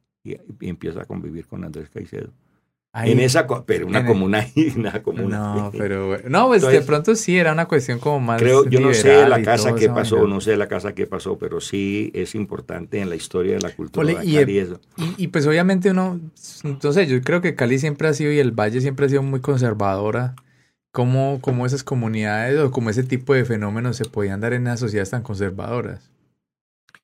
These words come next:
Speaker 2: No había tanto
Speaker 1: Eh, no había,
Speaker 2: radicalismo.
Speaker 1: pero había,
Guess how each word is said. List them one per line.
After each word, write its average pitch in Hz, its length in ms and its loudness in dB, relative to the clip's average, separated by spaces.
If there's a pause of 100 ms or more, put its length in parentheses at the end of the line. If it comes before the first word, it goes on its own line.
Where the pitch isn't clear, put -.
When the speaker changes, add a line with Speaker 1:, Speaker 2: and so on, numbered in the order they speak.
(1040)
Speaker 2:
No 117 140 0
había 123 220 4
tanto 127 180 2
Speaker 1:
Eh, - 20 4
no 123 60 6
había, 127 60 4
Speaker 2:
radicalismo. 120 920 4
Speaker 1:
pero 117 220 4
había, 127 580 0